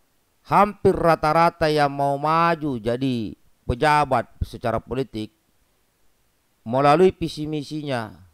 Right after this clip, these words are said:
dia mengatakan di hadapan rakyat Indonesia, "Nanti kalau saya terpilih, saya akan begini. Nanti kalau saya terpilih, nanti saya akan begini."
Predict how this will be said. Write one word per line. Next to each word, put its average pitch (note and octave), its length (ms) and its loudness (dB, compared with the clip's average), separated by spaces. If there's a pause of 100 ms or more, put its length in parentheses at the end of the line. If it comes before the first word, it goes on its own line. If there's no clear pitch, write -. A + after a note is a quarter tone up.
(1300)
dia C3+ 240 0
mengatakan D3 640 -2
di D3+ 80 2
hadapan D3 400 0
rakyat C#3+ 400 -4
Indonesia, A#2+ 560 -4 (460)
"Nanti C#3 320 -4
kalau D3+ 240 0
saya D#3+ 240 0
terpilih, F3+ 560 4
saya D#3+ 320 4
akan C#3+ 240 -4
begini. A#2 480 -6 (720)
Nanti B2 320 -6
kalau D3 240 0
saya D#3+ 160 0
terpilih, E3 480 -2
nanti D#3+ 240 -4
saya C#3+ 240 -2
akan C3+ 160 -10
begini." A2+ 480 -10